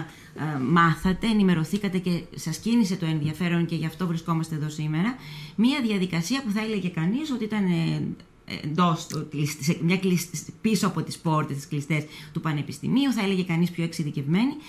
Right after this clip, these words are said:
αλλά καταφέρατε να δείτε ότι είναι κάτι που μπορεί να ενδιαφέρει, όχι μόνο γιατί το κάνει το Πανεπιστήμιο της Λίμνου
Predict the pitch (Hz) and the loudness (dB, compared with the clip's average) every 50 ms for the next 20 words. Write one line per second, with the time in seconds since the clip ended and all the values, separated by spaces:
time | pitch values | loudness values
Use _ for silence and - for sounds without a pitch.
0 | - - - - - - 185 190 180 175 170 175 170 - 233 247 254 254 247 208 | -16 -18 -16 -8 -4 -2 0 0 0 -2 -2 -4 -2 -2 0 0 0 -2 -2 0
1 | 185 180 170 165 151 143 160 175 180 185 180 - 269 277 254 233 208 - - 220 | 0 2 2 0 0 2 2 2 2 2 2 0 -2 0 0 -2 -2 -2 -2 0
2 | 233 254 247 240 240 233 233 240 233 202 202 180 156 170 175 185 220 240 247 233 | 0 0 0 2 2 2 2 0 0 0 -2 0 0 2 2 4 6 6 6 6
3 | 208 202 180 165 175 165 170 - 185 151 180 170 156 156 - - - - - 151 | 4 4 4 2 0 0 0 0 2 2 2 2 0 -2 -6 -12 -16 -6 -2 -2
4 | 208 208 254 269 254 240 202 202 185 185 185 180 185 180 170 170 151 160 165 156 | 2 4 4 4 6 4 4 4 2 2 0 2 2 4 4 4 2 0 -2 -2
5 | 151 151 151 143 - 160 151 147 143 139 143 139 135 135 135 135 135 135 135 151 | -2 -2 -2 -4 -4 -2 0 0 0 -2 -2 -2 -2 -2 0 0 2 2 4 4
6 | 175 233 - | 4 4 2